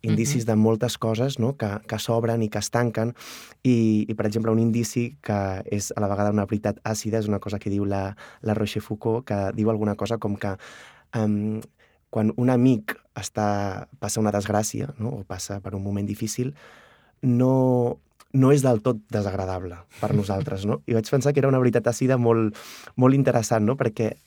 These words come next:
Speaker 1: o sigui, per què no ens entristim completament quan un amic està passant per un moment difícil?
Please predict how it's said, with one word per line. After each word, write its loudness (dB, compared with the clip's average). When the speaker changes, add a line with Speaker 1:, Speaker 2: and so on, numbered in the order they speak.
Speaker 1:
o -18
sigui, -2
per 6
què 6
no 8
ens 4
entristim 0
completament 6
quan 4
un 2
amic 2
està -4
passant -4
per 0
un 0
moment 0
difícil? -6